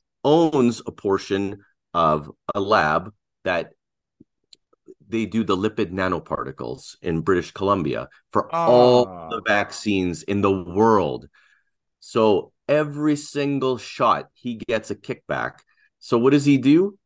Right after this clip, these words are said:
Speaker 1: He orders ten times the number of shots for Canadian. There's thirty-eight million Canadians. He ordered, like, a hundred and twenty, no, sorry, three hundred million shots for all of Canada. He ordered ten shots for every Canadian.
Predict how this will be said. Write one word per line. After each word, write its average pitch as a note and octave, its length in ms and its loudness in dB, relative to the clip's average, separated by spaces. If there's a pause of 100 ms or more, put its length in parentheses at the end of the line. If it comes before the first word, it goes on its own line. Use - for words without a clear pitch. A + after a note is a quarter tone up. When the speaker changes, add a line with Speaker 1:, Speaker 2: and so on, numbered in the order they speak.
Speaker 1:
He - 280 -4
orders B2+ 520 2
ten D3+ 280 -2
times B2 520 -2
the G2 100 -4
number G2+ 280 -4
of E2+ 80 -8
shots - 360 -4
for F2+ 140 -10
Canadian. G#2 500 -2 (180)
There's A2 220 -2
thirty-eight C3+ 440 4
million C3 300 2
Canadians. C3 500 -2
He B2+ 100 -2
ordered, A2+ 280 0
like, G2 160 0
a F#2+ 80 -6
hundred G#2 340 -2
and F2+ 140 -6
twenty, F#2 520 -4 (640)
no, F#2 340 -2 (100)
sorry, A2 240 0
three D3+ 380 0
hundred C3+ 360 0
million G2+ 640 -2 (300)
shots - 480 0
for A2 200 -4
all A#2 200 2
of - 80 -8
Canada. E2+ 640 -8 (140)
He A#2+ 60 0
ordered B2 260 2
ten C#3 280 -4
shots A#2+ 380 -4
for - 200 -8
every G#2 180 -4
Canadian. D2 600 -8